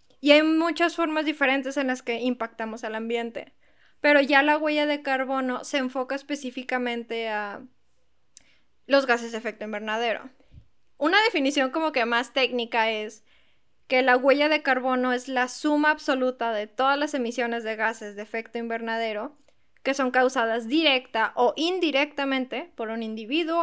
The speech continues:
organización, actividad, evento o producto.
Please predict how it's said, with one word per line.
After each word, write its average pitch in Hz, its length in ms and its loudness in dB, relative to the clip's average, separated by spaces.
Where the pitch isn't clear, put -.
organización, 226 960 -4
actividad, 220 680 -4
evento 220 560 -8
o 233 120 -8
producto. - 460 -12